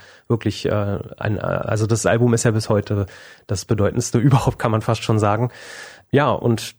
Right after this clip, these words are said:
das ist die Phase, die ich für ihn persönlich am schönsten fand. Für mich persönlich ist es die Dangerous-Zeit.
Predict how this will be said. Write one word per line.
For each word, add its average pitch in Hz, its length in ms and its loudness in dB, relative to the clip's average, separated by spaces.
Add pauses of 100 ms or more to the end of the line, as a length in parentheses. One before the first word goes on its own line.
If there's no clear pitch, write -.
das 143 200 2
ist 131 160 -2
die 139 60 0
Phase, 127 220 2
die 113 80 0
ich - 240 -6
für - 160 0
ihn 190 240 4
persönlich 98 480 2
am 98 80 -4
schönsten 95 300 -4
fand. - 260 -12
Für - 100 -2
mich 170 180 2
persönlich 127 360 2
ist 113 100 0
es - 80 -10
die 120 100 2
Dangerous-Zeit. - 680 -6